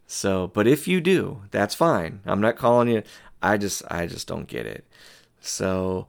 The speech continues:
yeah, that's kinda my update on the royal situation because, uh, I just, I don't get it. Okay, so, okay.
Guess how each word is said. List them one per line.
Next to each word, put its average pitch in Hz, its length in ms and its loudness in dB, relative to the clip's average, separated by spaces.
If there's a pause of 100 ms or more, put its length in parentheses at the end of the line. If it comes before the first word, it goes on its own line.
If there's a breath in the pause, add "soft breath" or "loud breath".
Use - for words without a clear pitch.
(100)
yeah, 139 280 4
that's 107 220 -2
kinda 120 240 -4
my 104 280 -2
update 101 400 -2
on 101 100 0
the 95 100 -2
royal 98 320 0
situation 92 800 -6
because, 92 540 -8 (360)
uh, - 800 -8
I 98 180 2
just, 95 260 -6
I 87 140 2
don't 90 180 -4
get 67 140 -4
it. 58 180 -10 (560 loud breath)
Okay, 95 400 0
so, 90 540 -4 (1400 loud breath)
okay. 117 420 2